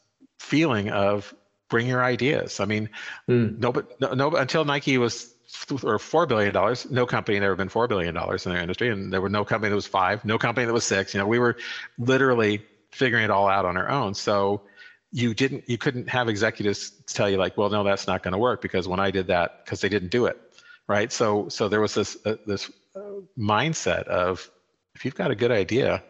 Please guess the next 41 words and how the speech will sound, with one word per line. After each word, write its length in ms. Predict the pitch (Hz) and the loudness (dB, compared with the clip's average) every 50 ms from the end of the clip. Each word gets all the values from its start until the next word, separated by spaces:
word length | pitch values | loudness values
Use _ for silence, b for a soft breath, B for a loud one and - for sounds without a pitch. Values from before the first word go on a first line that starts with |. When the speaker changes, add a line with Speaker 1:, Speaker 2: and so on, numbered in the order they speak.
| _ _ _ _ _ _ _ _ _ _ _ - | _ _ _ _ _ _ _ _ _ _ _ -4
Speaker 1:
tell 140 | - 165 | -2 -2
me 100 | 202 147 | 0 -2
about 260 | 92 90 92 90 - 120 | -2 -2 -2 -4 -4 -6
it. 60 | - - _ _ _ _ _ _ _ - | -10 -20 _ _ _ _ _ _ _ -4
Let's 160 | 117 - - | -4 -4 -2
kick 180 | - 156 139 - | -2 -2 0 0
it 80 | 131 | 0
around." 280 | 135 143 131 - 90 - - _ _ b b b b b _ _ _ - | 2 2 2 0 -2 -4 -8 _ _ b b b b b _ _ _ 0
You 80 | 107 | 0
know, 160 | 101 101 117 | 2 2 2
and 300 | 135 - 113 110 110 104 | 2 2 0 0 -2 -4
so 180 | - - 117 107 | -2 -2 0 0
that, 240 | 101 110 - 113 113 | 2 0 0 -2 -2
so 120 | - 113 | -2 0
like 140 | 104 107 95 | 0 0 2
my 160 | 120 113 113 | 0 0 0
S 140 | 110 113 - | 0 0 0
I, 140 | 131 110 - | 0 0 0
my, 220 | 113 113 104 104 | 0 0 0 -2
the, 200 | - 95 107 110 | -2 -4 -4 -4
but 180 | - - 113 117 | -2 -2 -2 -2
essentially 400 | 110 - 127 - - 113 104 - | 0 0 -2 0 0 0 0 2
I 80 | 101 | 0
was 120 | 123 131 - | 0 -2 -2
pitching 360 | - 117 - - 101 101 101 | -4 -4 -4 -2 -2 -2 -2
an 120 | - 98 | -2 -2
S 160 | 98 95 - 98 | -2 0 0 0
I 100 | 87 90 | -2 -2
D 240 | 87 - 107 110 | 0 0 0 0
position, 340 | 107 104 87 85 87 - 101 | 0 -2 -4 -4 -4 -4 -6
sports 300 | 95 - - 95 92 - | -8 -6 -4 -4 -4 -4
information 460 | 101 - - 90 92 101 104 - - | -4 -4 -4 -2 -2 -2 -2 -2 -4
director, 340 | 87 90 85 80 - - 85 | -2 -2 -2 -2 0 0 0
which 160 | 90 87 - | 0 -2 -2
turned 240 | - - 98 92 90 | -4 -2 -2 -2 0
into 160 | 101 98 95 | 0 0 0
the 100 | 92 95 | 0 0
athlete 320 | 90 87 85 - - 92 85 | 0 0 0 -2 -2 -4 -4
appearance 380 | - - 123 123 131 104 - | -2 -2 -2 0 0 -2 -2
thing. 200 | - 82 80 82 | -4 -4 -4 -2
But 280 | 85 95 90 - - B | -2 -2 -2 -4 -4 B